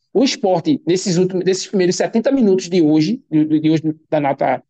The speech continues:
na data da gravação, foi exatamente o Sport que a gente viu contra o Ceará, um Sport apático, um Sport, é, blasé, como Camila falou da outra vez, eu tô repetindo aqui,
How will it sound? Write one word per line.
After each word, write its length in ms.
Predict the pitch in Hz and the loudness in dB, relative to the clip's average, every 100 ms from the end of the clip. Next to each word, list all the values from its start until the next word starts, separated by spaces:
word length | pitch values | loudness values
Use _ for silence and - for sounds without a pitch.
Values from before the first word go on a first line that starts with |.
| _ _ 147 | _ _ -4
na 120 | 143 | -2
data 280 | 135 143 143 | 0 -2 -2
da 100 | 131 | -2
gravação, 640 | 135 131 123 139 147 156 - - - | -2 -2 -2 -2 -2 -2 -6 -20 -16
foi 180 | - 208 | -2 0
exatamente 680 | 214 151 254 294 302 226 214 | 0 0 0 0 2 0 2
o 40 | |
Sport 380 | 240 - 196 196 | -2 0 -2 -2
que 80 | 220 | 0
a 40 | |
gente 180 | 185 202 | 0 0
viu 200 | 180 185 | -2 0
contra 180 | 185 190 | 0 0
o 40 | |
Ceará, 360 | 180 202 185 131 | -2 0 0 0
um 60 | 147 | -2
Sport 280 | - 180 214 | -2 -4 -2
apático, 460 | - - 151 - | -4 -2 -2 -2
um 40 | 170 | -4
Sport, 360 | - 175 170 170 151 - _ - | -2 -2 0 -2 -2 -8 _ -6
é, 340 | 151 151 147 | 0 2 2
blasé, 480 | 139 185 180 160 170 | 0 0 0 2 0
como 240 | 170 165 | 2 0
Camila 340 | 151 175 165 165 | 0 0 2 2
falou 260 | 170 160 | 0 2
da 60 | 160 | 2
outra 200 | 156 160 | 2 0
vez, 160 | 143 160 | 2 2
eu 80 | |
tô 80 | 160 | 2
repetindo 420 | 165 180 160 160 | 0 0 -2 0
aqui, 360 | 151 - 165 185 | 0 0 0 0